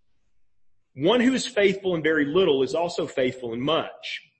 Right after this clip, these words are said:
and one who is dishonest in very little is also dishonest in much. If then you have not been faithful in the unrighteous wealth, who will entrust you with true riches? And if you have not been faithful in that which is another's,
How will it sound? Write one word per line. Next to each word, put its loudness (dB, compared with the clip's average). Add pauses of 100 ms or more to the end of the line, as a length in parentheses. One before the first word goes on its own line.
(100)
and -2
one 2
who -2
is 2
dishonest 0
in -2
very 2
little 0
is -2
also 2
dishonest -6
in -8
much. -6 (640)
If 0
then 2
you 0
have 0
not 0
been 4
faithful 0
in 0
the 0
unrighteous -4
wealth, -12 (460)
who 0
will 4
entrust -2
you -4
with 0
true -4
riches? -4 (560)
And 6
if 2
you 2
have 2
not 0
been 2
faithful 0
in -2
that -2
which 0
is -6
another's, -2